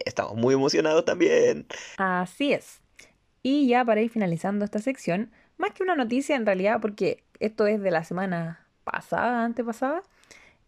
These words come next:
Speaker 2: queríamos hacer el comentario de que aquí hemos estado apoyando mucho a Sorn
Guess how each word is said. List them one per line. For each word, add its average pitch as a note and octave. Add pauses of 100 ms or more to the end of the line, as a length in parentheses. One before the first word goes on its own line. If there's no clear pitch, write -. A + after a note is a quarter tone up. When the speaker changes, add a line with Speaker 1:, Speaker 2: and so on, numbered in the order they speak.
(160)
Speaker 2:
queríamos A3
hacer G#3
el A3+
comentario F#3+ (480)
de G#3+ (100)
que G#3+
aquí G#3
hemos C#4+
estado B3
apoyando A3
mucho G#3+
a A#3
Sorn A3+